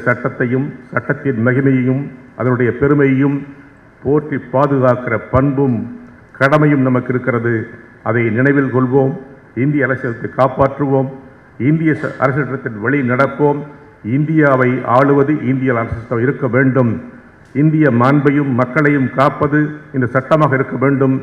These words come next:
என்று எல்லோரும் கொண்டாடுவோம், அதற்காக பாடுபடுவோம். அதை காக்க காங்கிரஸ் எல்லா நிலையிலும்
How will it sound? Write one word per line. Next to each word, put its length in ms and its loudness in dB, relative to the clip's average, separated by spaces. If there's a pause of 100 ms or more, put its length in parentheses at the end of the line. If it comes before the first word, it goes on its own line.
(100)
என்று 260 0 (580)
எல்லோரும் 500 4
கொண்டாடுவோம், 640 4 (180)
அதற்காக 540 0
பாடுபடுவோம். 600 2 (240)
அதை 120 -4 (140)
காக்க 340 0 (960)
காங்கிரஸ் 460 2 (200)
எல்லா 220 0 (160)
நிலையிலும் 420 -2